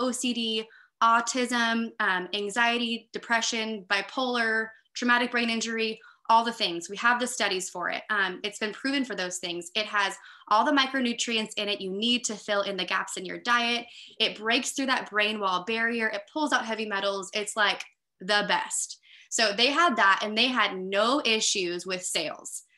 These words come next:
They were selling it like crazy. It was really changing people's lives. Um, the problem that they had was they were not growing as a company. Um, so in these companies, like, in new network marketing companies,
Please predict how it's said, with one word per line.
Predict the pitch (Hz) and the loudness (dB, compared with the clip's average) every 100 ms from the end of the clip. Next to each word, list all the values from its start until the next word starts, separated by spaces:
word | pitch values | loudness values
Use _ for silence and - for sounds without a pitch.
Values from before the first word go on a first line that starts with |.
| _ | _
They | - 214 | -2 2
were | 226 214 | 2 2
selling | 240 247 269 | 2 2 2
it | 262 | 0
like | 254 | -2
crazy. | - 226 214 220 208 | -2 -4 -2 -4 -4
It | |
was | 196 190 180 | -4 -6 -4
really | 214 233 | -2 0
changing | 247 - 220 220 208 | 0 -2 -4 -4 -6
people's | - - 180 | -10 -10 -6
lives. | 226 214 214 208 - - - - | 0 2 2 0 -8 -16 -20 -2
Um, | 214 196 190 - | 4 4 2 -2
the | |
problem | 202 240 392 370 208 214 262 | -2 4 6 6 4 2 0
that | 220 | -2
they | - 202 | -2 -2
had | - 180 190 269 294 - _ - | 0 2 4 2 -4 -14 _ 0
was | 220 208 208 | 2 2 0
they | 208 226 294 | -2 0 2
were | 339 | 2
not | 285 247 226 | 4 2 2
growing | 226 226 220 | 0 0 0
as | 214 | -2
a | 202 | -4
company. | - 226 208 190 - 220 _ _ _ - | -4 -4 -2 -6 -8 -12 _ _ _ 2
Um, | 226 202 165 | 4 4 2
so | - 240 208 | 0 0 2
in | 269 320 | 2 4
these | 330 320 | 4 4
companies, | 247 240 269 277 285 - | 0 0 0 0 -2 -6
like, | 233 214 | -6 -4
in | 233 254 | 0 2
new | 240 247 | 2 2
network | 240 240 240 | 0 -2 -2
marketing | 220 220 214 | -4 -4 -6
companies, | 202 190 220 247 262 | -6 -6 -4 -4 -4